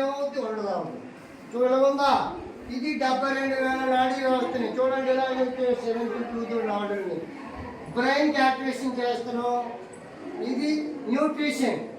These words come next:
అక్కడ పెడుతుంటాడు వాడు. దీని పేరు అపాన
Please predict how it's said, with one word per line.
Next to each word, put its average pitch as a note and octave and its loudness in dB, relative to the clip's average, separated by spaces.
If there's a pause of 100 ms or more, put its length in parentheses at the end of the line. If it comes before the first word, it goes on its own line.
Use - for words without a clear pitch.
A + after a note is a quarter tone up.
(540)
అక్కడ D#4 -2 (120)
పెడుతుంటాడు C4+ 2
వాడు. A3+ 4 (760)
దీని B3 2
పేరు C#4 2 (200)
అపాన C4+ 2